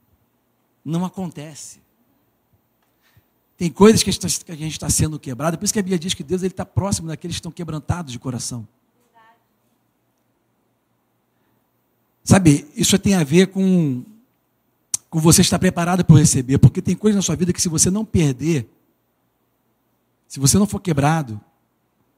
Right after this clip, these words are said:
você nunca muda, você nunca vai aceitar, você nunca vai expandir. Escuta isso.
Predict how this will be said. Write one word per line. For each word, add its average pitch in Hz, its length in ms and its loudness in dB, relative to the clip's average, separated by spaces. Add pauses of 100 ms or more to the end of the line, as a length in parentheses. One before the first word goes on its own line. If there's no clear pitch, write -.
(680)
você 151 240 -4
nunca 180 280 -10
muda, 139 280 -14 (140)
você - 160 -20
nunca 175 300 -18
vai 151 280 -10 (200)
aceitar, 147 500 -8
você 139 160 -8
nunca 175 260 -12
vai 151 280 -12 (400)
expandir. 117 640 -14 (4000)
Escuta 190 340 -6
isso. 127 380 -2